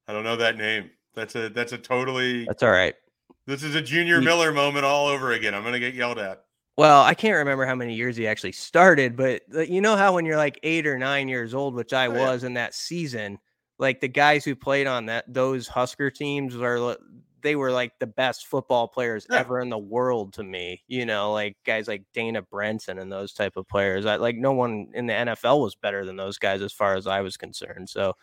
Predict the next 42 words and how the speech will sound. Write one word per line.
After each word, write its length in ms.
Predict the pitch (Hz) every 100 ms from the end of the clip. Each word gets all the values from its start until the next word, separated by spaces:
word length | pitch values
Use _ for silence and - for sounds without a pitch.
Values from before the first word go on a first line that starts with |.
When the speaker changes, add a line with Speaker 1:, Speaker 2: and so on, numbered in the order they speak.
| _ _ _ _
Speaker 1:
Yeah, 180 | 127 190
Speaker 2:
yeah. 120 | 147
Speaker 1:
no, 100 | 117 165
I, 380 | 123 147 113 98 _ _
I, 260 | - 160 196 147
I 40 | 151
totally 400 | 185 190 175 147
get 180 | 165 143
that. 140 | 131
I 100 | 131
just 200 | 135 131
happened 320 | 135 127 143
to 120 | 127
fall 420 | 117 135 131 123 113
at 140 | 110
eight 220 | 120 127 113
years 260 | 120 107
old 260 | 117 120 110
in 120 | 98
nineteen 300 | 104 104 110
ninety-five, 720 | 104 104 95 110 113 104 95
so, 400 | - - 95 90 - _ _
in 120 | 107
ninety-four, 800 | 110 107 107 - 113 110 110 107
and 180 | 92 90 _ _ _ _ _
so, 120 | -
eh, 340 | 120 123 127 127
basically, 560 | 127 143 143 156 143 135
for 140 | 127
me, 280 | 123 156 143
at 120 | 127
that 160 | 127 120
time 240 | 120 120
period, 360 | 123 123 120 110
they 120 | 110
were 220 | 117 135
the 80 | 104
best 280 | 95 90 -
players 520 | 101 104 101 - - _ _ _ _ -
'cause, 220 | 110 104 _ _ _
you 120 | 123
know. 160 | 98